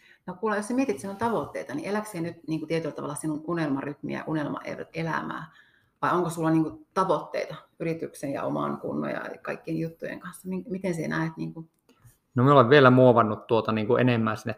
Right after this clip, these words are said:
Speaker 2: tavoitesuuntaisesti. Nythän o-, ollaan todella lähellä.
Speaker 1: Mm.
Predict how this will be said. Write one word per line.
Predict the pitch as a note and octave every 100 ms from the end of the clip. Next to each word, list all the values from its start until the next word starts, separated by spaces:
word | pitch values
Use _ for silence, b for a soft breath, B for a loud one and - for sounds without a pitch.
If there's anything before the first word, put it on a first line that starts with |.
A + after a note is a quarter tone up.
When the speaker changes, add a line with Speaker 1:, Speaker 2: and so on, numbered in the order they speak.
| -
Speaker 2:
tavoitesuuntaisesti. | A#2 A#2 A2+ - - G#2+ G#2+ A2 A2+ - A#2
Nythän | A#2+ - A#2+ A2 _ _ _ A#2
o-, | A2+ _ -
ollaan | A#2+ B2+ B2+
todella | B2+ C3+ C#3+
lähellä. | C#3 A#2 A2+ G#2+ - -
Speaker 1:
Mm. | G3+ F3+